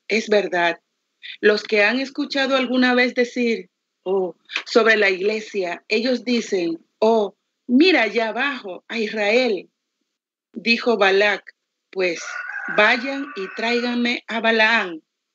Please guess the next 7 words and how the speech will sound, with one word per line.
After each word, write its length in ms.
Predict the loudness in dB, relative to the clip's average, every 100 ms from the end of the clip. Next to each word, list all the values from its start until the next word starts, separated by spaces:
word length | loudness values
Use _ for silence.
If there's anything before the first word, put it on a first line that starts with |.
| _ _ _
Y 140 | -4
dijo, 500 | 0 0 0 -2 -4 _ _ _ _
"Cuando 300 | 0 2 4
Balaán 760 | 4 4 2 2 0 -4 -8 -14 _ _ _
llegue 480 | -16 -2 2 2 0
aquí 420 | -2 -4 -6 -2
arriba". 560 | -2 0 0 0 -4 -10